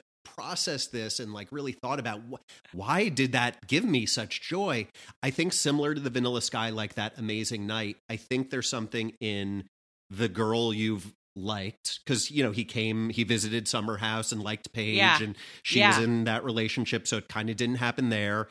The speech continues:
Speaker 1: And now he comes to Winter House, and he's in this relationship, and obviously
Speaker 2: Yeah.
Speaker 1: that wound up not being the thing, and she, you know, is all over this Italian guy whose charms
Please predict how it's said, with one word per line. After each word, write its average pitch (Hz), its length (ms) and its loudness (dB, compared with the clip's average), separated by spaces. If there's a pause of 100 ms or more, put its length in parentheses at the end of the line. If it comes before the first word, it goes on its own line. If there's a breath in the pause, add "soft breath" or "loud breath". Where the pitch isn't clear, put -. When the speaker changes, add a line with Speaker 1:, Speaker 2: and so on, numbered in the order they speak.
(220 soft breath)
Speaker 1:
And 117 120 -2
now 110 180 -2
he 127 260 0
comes 113 720 0
to 107 400 0
Winter 113 400 -2
House, 107 440 -2
and 98 140 -6
he's 156 260 -2
in 147 120 2
this 123 180 0
relationship, 113 640 -4
and 101 100 -2
obviously 175 360 8
Speaker 2:
Yeah. 104 40 0 (440 soft breath)
Speaker 1:
that 127 220 2
wound 120 240 4
up 117 120 2
not 113 240 2
being 110 240 2
the 101 60 -4
thing, 110 300 2
and 104 120 0
she, 117 420 2 (420 loud breath)
you 117 140 4
know, 104 140 4
is 107 80 2
all 117 160 4
over 110 160 2
this - 160 -4
Italian 110 360 0
guy 98 140 -2
whose 110 220 -2
charms 110 480 0